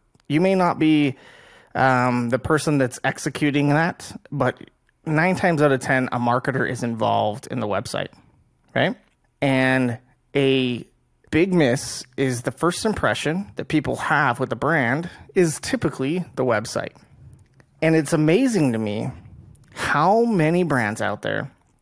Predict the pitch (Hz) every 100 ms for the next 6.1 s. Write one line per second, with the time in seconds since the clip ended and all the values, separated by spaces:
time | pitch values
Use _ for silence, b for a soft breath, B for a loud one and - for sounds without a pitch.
0 | - 151 143 - 170 180 151 123 - 156
1 | 143 - - 127 113 - 139 113 - -
2 | - - - 127 117 139 139 131 123 117
3 | 107 107 - 95 - - - - _ -
4 | 120 117 113 110 113 b b b b -
5 | 139 156 165 - 160 143 110 104 92 107